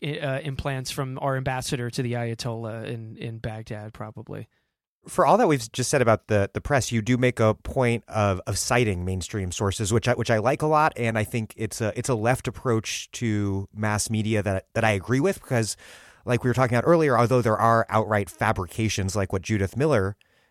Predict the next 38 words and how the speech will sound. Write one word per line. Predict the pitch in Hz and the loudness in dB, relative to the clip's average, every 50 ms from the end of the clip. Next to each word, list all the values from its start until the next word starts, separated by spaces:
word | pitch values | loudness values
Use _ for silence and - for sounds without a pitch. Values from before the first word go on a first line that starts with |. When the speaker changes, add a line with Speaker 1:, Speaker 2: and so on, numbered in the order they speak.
| _ - | _ -2
Speaker 2:
did, | 123 120 117 | 0 0 4
there | 120 123 123 | 4 4 4
are | 123 | 4
still | 117 - - 156 156 147 | 2 0 2 2 2 4
lots | 117 107 107 117 127 - - - | 4 2 2 2 2 0 0 -2
of | 135 117 | -2 0
valuable | - 104 90 104 107 107 101 - 107 98 95 98 104 _ _ _ _ _ _ _ | 2 2 2 4 4 4 2 2 2 2 2 0 -2 _ _ _ _ _ _ _
facts | _ - - 123 107 104 113 - - - - | _ -4 0 2 2 2 0 -2 -4 -6 -4
turned | - 117 110 104 104 | 0 0 0 2 0
up | 98 - | 0 0
by | - 101 98 | 0 0 0
mainstream | 95 95 95 90 87 - - 113 104 98 95 95 95 - _ _ _ - | 0 -2 -2 -4 -4 -4 -2 -2 -2 0 -2 -4 -6 -8 _ _ _ -8
reporters, | - 110 - - 101 87 95 113 117 110 | -8 -8 -4 -2 -2 0 2 0 0 2
and | 117 | 0
then | 113 110 | 2 2
there | 113 | 2
are | 107 | 0
some | - 117 110 95 | 0 0 -2 -4
ex-, | - - - - | -6 -8 -14 -16
exceptionally | - - - - 117 - - - 120 101 | -12 -10 -6 -4 -6 -6 -4 -4 -4 -4
good | 92 - 98 101 | -2 -2 -2 0
ones, | 101 98 95 98 101 90 98 | 0 0 0 -2 -2 -4 -4
like | 98 92 - | -6 -6 -6
the | - - | -10 -12
people | - 101 - - 95 92 | -10 -10 -6 -4 -4 -2
who | 92 92 | -2 -2
were | 92 92 87 87 87 _ - - - _ _ _ _ - 90 | -4 -4 -4 -6 -8 _ -18 -20 -20 _ _ _ _ -10 -6
doing | 104 98 92 90 87 90 90 - _ _ _ _ - | -4 -2 -2 -2 -4 -6 -8 -10 _ _ _ _ -10
the | 92 98 92 87 87 87 87 85 | -6 -4 -2 -2 -2 -4 -6 -8
work | - - 98 95 90 - 104 | -8 -6 -6 -6 -4 -6 -8
at | 87 | -8
McClatchy | 90 90 - - 117 107 95 - - - 104 95 101 | -8 -8 -8 -4 -2 -2 -2 -2 -4 -6 -4 -2 0
Speaker 1:
Knight | 160 156 143 - 131 | 0 -2 -2 -2 -2
Speaker 2:
that | - 90 | -2 -2
was | - 123 120 | 0 -2 -4
Speaker 1:
Ritter. | 117 - | -4 -4
Speaker 2:
contradicting. | - 139 131 117 - 131 107 113 107 - - 117 107 107 - | 0 0 0 2 2 -2 -2 -2 -2 -2 -2 -4 -4 -4 -2
Ni-, | 127 | -2